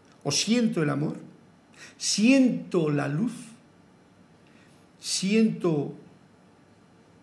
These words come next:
cuál era la otra palabra? No me acuerdo. ¿Verdad? ¿La luz? ¿Eh? ¿Dios? ¿Le siento a Dios? <laughs> Esas son las cuatro palabras. Acabo de inventarme el cuen-, el juego ahora mismo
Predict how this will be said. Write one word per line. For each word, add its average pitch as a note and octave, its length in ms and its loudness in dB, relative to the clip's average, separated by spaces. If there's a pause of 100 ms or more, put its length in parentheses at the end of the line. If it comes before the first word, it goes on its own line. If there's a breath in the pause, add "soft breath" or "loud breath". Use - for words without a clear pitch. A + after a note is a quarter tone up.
(140)
cuál E3+ 160 0
era D#3 120 0
la C#3+ 80 -2
otra C3+ 140 -4
palabra? D3+ 240 -6
No C3+ 100 -8
me C#3 60 -8
acuerdo. E3+ 220 -12 (760)
¿Verdad? E3+ 160 -14 (240)
¿La - 80 -18
luz? - 140 -8
¿Eh? - 520 -18 (1400 soft breath)
¿Dios? - 440 -6 (240)
¿Le D3+ 100 -12
siento G#3+ 420 -6
a G3+ 60 -8
Dios? C4+ 360 -12 (220)
<laughs> - 760 -12
Esas F3+ 180 -2
son - 160 -2
las - 160 -6 (260)
cuatro E3 220 -2
palabras. D3 260 -10
Acabo E3 360 0
de F#3 80 4
inventarme F3 560 0
el E3 140 -2
cuen-, F3 260 -2
el D#3+ 120 -2
juego F3 260 -2
ahora E3 140 0
mismo F#3+ 360 0